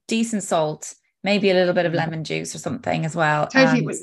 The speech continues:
Speaker 2: lemon juice brings potassium. So that's
Speaker 1: Mm.
Speaker 2: that sodium potassium balance. And they are like two sides of a seesaw. So that's a really powerful start to the day for a lot of women.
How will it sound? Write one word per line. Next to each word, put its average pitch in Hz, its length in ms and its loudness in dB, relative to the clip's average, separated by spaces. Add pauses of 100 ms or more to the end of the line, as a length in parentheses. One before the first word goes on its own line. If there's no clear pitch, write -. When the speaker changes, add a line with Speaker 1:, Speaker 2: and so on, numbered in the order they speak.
Speaker 2:
lemon 262 320 4
juice 262 200 0
brings 226 300 -2
potassium. 180 760 -4
So 170 220 -4
that's 196 280 4
Speaker 1:
Mm. 208 40 2
Speaker 2:
that 165 180 0
sodium 185 480 0
potassium 175 640 -6
balance. 165 420 -2
And 180 120 -4
they 185 220 2
are 170 180 4
like 160 180 -4 (340)
two 185 160 -4
sides 165 300 2
of 139 80 -6
a 151 40 -4
seesaw. 160 520 -6
So 165 180 -8
that's - 260 -4
a 175 80 -6
really 165 320 -4
powerful 151 600 -8
start - 400 -4
to - 100 -14
the 156 100 -10
day 143 220 -6
for - 140 -14
a - 40 -12
lot - 120 -12
of - 100 -20
women. - 320 -8